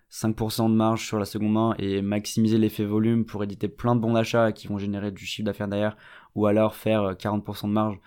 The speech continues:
euh, c'est possible. Euh, les durées de mandat de vente, euh, les, euh, toutes les, toutes les, tous les, euh, paramètres en fait sont modifiables pour chaque boutique, ce qui permet en fait de proposer le meilleur produit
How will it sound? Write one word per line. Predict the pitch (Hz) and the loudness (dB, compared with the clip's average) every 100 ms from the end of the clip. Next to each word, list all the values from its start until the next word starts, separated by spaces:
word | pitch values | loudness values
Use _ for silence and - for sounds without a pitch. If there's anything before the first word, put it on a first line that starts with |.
| - _ - | -20 _ -4
euh, | 101 | -2
c'est | 95 98 | -2 -2
possible. | 107 104 120 120 123 - - _ 101 | 0 2 2 2 -2 -14 -20 _ 0
Euh, | 101 98 | 2 2
les | 98 101 | 2 -2
durées | 104 104 107 | -2 0 2
de | 107 | 2
mandat | 104 101 101 | 2 2 0
de | |
vente, | 98 110 107 107 | 0 -2 -2 -2
euh, | 98 95 98 | -2 -2 -2
les, | 98 98 | -2 -2
euh, | 95 95 92 92 90 - - - - | -2 -4 -4 -6 -6 -10 -10 -12 -8
toutes | 151 139 | -2 6
les, | 120 110 | 8 6
toutes | - - 110 | 4 -8 -12
les, | - - - | -12 -16 -8
tous | - 151 | 2 6
les, | 127 | 8
euh, | 110 101 | 6 4
paramètres | - 110 110 113 117 | 2 4 4 2 -2
en | |
fait | 101 104 | -4 -4
sont | - | -2
modifiables | 98 98 110 98 | -4 -2 -4 -4
pour | 101 98 | -4 -6
chaque | 104 98 | -6 -4
boutique, | 98 - 123 - - _ | -6 -6 -8 -10 -20 _
ce | - | -20
qui | - - | -8 0
permet | 107 110 | 2 4
en | |
fait | 120 | 2
de | - | -2
proposer | - 107 120 120 - | -2 2 4 4 0
le | - 104 107 110 117 123 | 0 2 4 4 6 6
meilleur | 135 123 120 | 6 4 2
produit | 117 110 120 143 | -2 0 0 -2